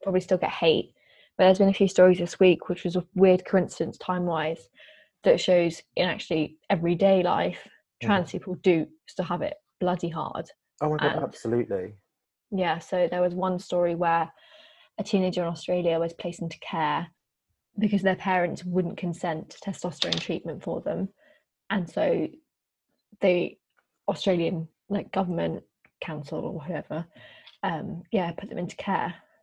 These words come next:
Speaker 1: because they didn't think that their parents had, like, the best interest at heart, I think.
Speaker 2: I mean,
Speaker 1: Which is
Speaker 2: it's good on the Australian government side of saying that they didn't have the child's best interest at heart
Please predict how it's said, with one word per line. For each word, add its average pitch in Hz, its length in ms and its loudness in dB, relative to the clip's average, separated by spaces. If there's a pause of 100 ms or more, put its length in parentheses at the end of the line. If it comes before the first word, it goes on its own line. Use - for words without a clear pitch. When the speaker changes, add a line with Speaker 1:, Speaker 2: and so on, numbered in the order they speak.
(220)
Speaker 1:
because 160 480 -8
they 170 120 -2
didn't 175 280 -6
think 185 220 -10
that - 220 -10
their 160 340 -6 (800)
parents 160 340 -2
had, 180 100 -8
like, - 120 -10
the - 40 -8
best 170 240 -6
interest 180 420 -8
at 196 80 -10
heart, 202 260 -4
I 208 40 -10
think. 247 360 -10 (920)
Speaker 2:
I 139 60 -4
mean, 123 280 -2
Speaker 1:
Which - 180 -12
is - 280 -10 (720)
Speaker 2:
it's - 260 -10
good 139 300 4
on 107 180 2
the 101 280 2 (260)
Australian 98 800 0 (180)
government 107 400 0
side 98 360 0
of 92 180 -6
saying 95 480 2
that - 160 -2
they 98 140 0
didn't 98 180 -6
have 98 160 -2
the - 140 -6 (120)
child's 90 460 0
best - 240 -6
interest 92 380 -8
at 87 80 -6
heart 90 460 -2